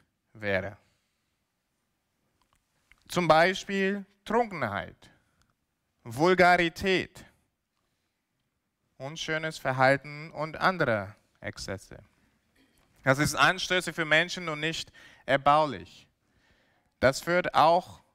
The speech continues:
viele, also das führt auch viele zum Stolpern, ja, zum Mitmachen. Solches Verhalten ist ansteckend.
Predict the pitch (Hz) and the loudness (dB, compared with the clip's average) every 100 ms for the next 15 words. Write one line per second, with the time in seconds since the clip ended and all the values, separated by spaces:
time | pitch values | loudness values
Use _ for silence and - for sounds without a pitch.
0 | _ _ _ _ _ - 190 208 151 156 | _ _ _ _ _ -12 -2 2 4 2
1 | 190 139 135 143 135 131 - - _ _ | 0 -4 -4 -6 -12 -10 -10 -14 _ _
2 | _ 165 - 131 - 156 151 - 135 - | _ -8 -2 -2 0 0 0 -2 -12 -10
3 | 151 170 160 87 90 _ 117 120 - 131 | -6 -6 -8 -14 -18 _ -6 -6 -6 -8
4 | 151 - 101 87 - 90 _ _ _ _ | -8 -6 -6 -6 -10 -20 _ _ _ _
5 | _ _ _ _ _ - 120 131 - 135 | _ _ _ _ _ -6 -4 -4 -2 2
6 | 131 156 156 143 - 143 143 147 - 85 | 2 0 -2 -12 -8 -6 -6 -8 -12 -14
7 | _ _ - | _ _ -20